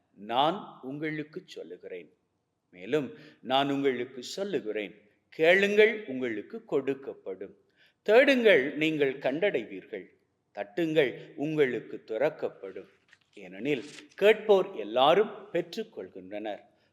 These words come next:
தேடுவோர் கண்டடைகின்றனர், தட்டுவோருக்கு திறக்கப்படும்.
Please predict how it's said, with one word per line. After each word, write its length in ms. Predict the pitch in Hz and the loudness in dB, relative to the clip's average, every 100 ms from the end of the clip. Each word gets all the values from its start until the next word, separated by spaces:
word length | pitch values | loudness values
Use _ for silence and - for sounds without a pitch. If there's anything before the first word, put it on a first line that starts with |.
| _ | _
தேடுவோர் 680 | 202 233 277 233 208 - 127 | 4 6 6 6 6 4 -2
கண்டடைகின்றனர், 1040 | - 185 220 196 156 120 98 104 110 98 _ _ _ _ - | -2 2 4 4 0 -6 -12 -10 -8 -10 _ _ _ _ -2
தட்டுவோருக்கு 880 | 139 - 147 156 185 196 196 - - | -2 -2 -2 2 2 2 -4 -12 -8
திறக்கப்படும். 840 | 107 139 - 120 - 98 104 | -4 -4 -4 -12 -12 -14 -14